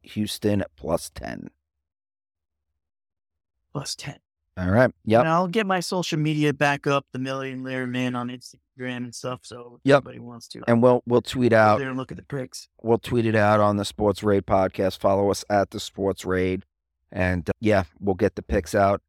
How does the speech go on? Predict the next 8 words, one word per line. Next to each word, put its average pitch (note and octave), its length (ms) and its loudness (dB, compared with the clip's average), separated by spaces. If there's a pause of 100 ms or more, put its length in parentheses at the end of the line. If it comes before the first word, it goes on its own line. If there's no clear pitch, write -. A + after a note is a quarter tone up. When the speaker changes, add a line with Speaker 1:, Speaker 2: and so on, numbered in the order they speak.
Speaker 1:
tomorrow, G#2+ 680 2 (560)
Friday G2 340 2
morning. G#2 340 0
We'll F2+ 120 -4
post F#2+ 300 -4
them G#2 120 -2
on G2 140 0
Twitter. C#3 360 2